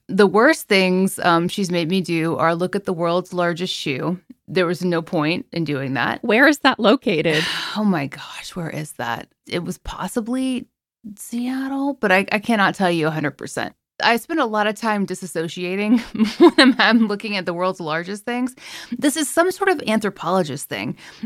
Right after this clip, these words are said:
Speaker 1: where they need to go look at every largest thing <laughs> and everything on the side of the road. She also wants to go look at, um, buildings that will collapse on her. This is another major issue she has. She's like,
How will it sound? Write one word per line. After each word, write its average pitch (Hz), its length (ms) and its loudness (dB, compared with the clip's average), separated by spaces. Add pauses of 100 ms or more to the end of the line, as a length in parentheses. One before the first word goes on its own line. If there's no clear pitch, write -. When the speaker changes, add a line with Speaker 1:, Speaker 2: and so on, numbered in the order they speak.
Speaker 1:
where 202 120 2
they 190 120 2
need 214 180 2
to 240 60 0
go 214 180 4
look 202 220 4
at 214 140 8
every 208 300 4
largest 190 600 0
thing 196 480 6 (120)
<laughs> - 120 -8
and 214 220 6
everything 196 500 2
on 180 100 0
the 175 60 -4
side 170 220 -4
of 165 80 -4
the 165 80 -6
road. 196 400 0 (260)
She 240 200 4
also 269 320 6
wants 226 260 0
to 233 80 -4
go 202 160 0
look 190 240 0
at, 165 240 2
um, 156 300 0
buildings 180 460 0
that 180 100 -4
will 170 100 0
collapse 139 500 -4
on 220 180 -2
her. 277 280 -2 (140)
This 202 200 -4
is 220 120 0
another 190 340 2
major 175 300 -2
issue 202 280 -2
she 214 200 -4
has. 226 340 -2
She's 214 160 -6
like, 202 160 0